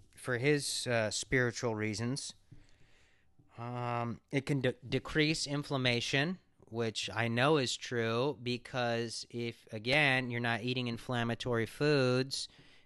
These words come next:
and you're taking a break, you're not gonna feel inflammation. And, and just based off my fasting in the past, which I've done a lot of, I know that it, it helps with infl-, inflammation.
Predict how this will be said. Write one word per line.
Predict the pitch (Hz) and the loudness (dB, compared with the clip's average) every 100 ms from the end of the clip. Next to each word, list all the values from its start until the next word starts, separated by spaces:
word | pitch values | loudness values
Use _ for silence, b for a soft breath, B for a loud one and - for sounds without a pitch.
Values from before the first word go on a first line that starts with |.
| - | -10
and | 101 110 | -6 -6
you're | |
taking | 101 123 117 | 0 0 0
a | 113 | -2
break, | 113 127 151 135 135 - - - - - _ _ _ _ - - - | 2 6 8 8 4 0 -20 -20 -20 -20 _ _ _ _ -20 -20 -2
you're | 131 | 2
not | 135 123 | 6 4
gonna | 127 117 | 2 -2
feel | 127 123 120 120 | 2 2 4 2
inflammation. | 120 127 139 160 151 117 87 - - | 2 4 6 6 4 -2 -6 -8 -6
And, | 113 110 | -2 0
and | 120 120 | 0 0
just | 123 | 2
based | 135 127 - | 2 2 4
off | 120 113 | 4 4
my | 120 143 156 | 6 6 6
fasting | - 117 113 - 131 120 123 123 - | 6 6 6 4 0 0 0 -4 -6
in | 117 | -4
the | 113 | 2
past, | 135 127 120 | 6 6 4
which | 110 | 2
I've | 117 113 | 0 4
done | 117 | 2
a | 107 | 4
lot | 110 107 107 | 4 6 6
of, | 120 123 117 120 B B B B - | 6 6 4 0 B B B B -2
I | 110 120 | 4 6
know | 117 120 165 123 98 87 117 | 6 8 8 8 4 -4 -2
that | 117 107 - - - | -2 -2 -6 -20 -16
it, | 131 113 | -12 -6
it | 120 110 | -6 -4
helps | 117 - 110 | -6 -6 -6
with | 113 | -4
infl-, | 101 - 120 | -4 -8 -6
inflammation. | 107 110 104 98 90 98 90 | -4 -2 -2 -4 -6 -6 -8